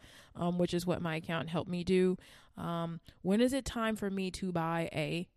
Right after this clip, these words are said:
home? When is it time for me to buy my office space versus rent it? Um, what kinds of tax credits do you think I should pursue? You know,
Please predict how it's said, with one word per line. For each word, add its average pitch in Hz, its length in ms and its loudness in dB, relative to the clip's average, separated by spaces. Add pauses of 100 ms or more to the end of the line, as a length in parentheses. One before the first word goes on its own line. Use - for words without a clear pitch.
home? 180 680 -2
When 190 140 -4
is 214 100 -6
it 220 80 -4
time 202 220 -4
for 185 80 -6
me 180 180 -4
to 180 200 -4
buy 170 600 0
my 160 240 -4
office 165 300 -6
space 160 300 -10
versus 180 400 -8
rent 220 320 0
it? - 180 -4 (420)
Um, 175 480 0 (760)
what 185 240 6
kinds 220 500 0
of - 200 -6
tax - 420 0
credits 190 460 2
do 180 80 2
you 185 160 2
think 180 240 -2
I - 120 -4
should - 240 0
pursue? 185 640 -2
You 202 160 0
know, 175 280 0